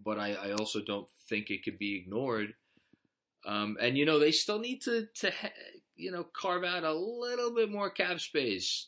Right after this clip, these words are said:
to get that, those two max slots going into the summer. And, um,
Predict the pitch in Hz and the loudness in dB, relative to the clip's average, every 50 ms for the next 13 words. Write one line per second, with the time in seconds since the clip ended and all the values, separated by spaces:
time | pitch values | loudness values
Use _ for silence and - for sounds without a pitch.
0 | _ - - 131 127 127 120 120 - 120 117 113 98 - - - 120 123 120 - | _ -8 -8 -2 0 0 0 0 -2 -4 -4 -4 -4 -6 -6 -4 -2 -2 -2 -2
1 | - - - - 147 131 123 123 120 117 117 117 - - - 117 107 101 92 90 | -6 -6 -6 -4 -4 -4 -2 0 2 0 0 0 -2 -4 -2 -2 -2 -2 -2 -4
2 | - - - - 104 101 104 104 104 101 101 104 92 92 87 - - 113 107 101 | -6 -8 -8 -6 -6 -6 -6 -6 -6 -8 -8 -10 -10 -6 -4 -4 -2 -2 -2 -4
3 | 101 95 90 87 87 - - 92 98 95 95 95 98 95 92 95 92 92 92 92 | -4 -4 -6 -6 -8 -8 -8 -6 -4 -2 -4 -4 -6 -6 -6 -4 -4 -2 -4 -4
4 | 92 90 90 | -6 -10 -12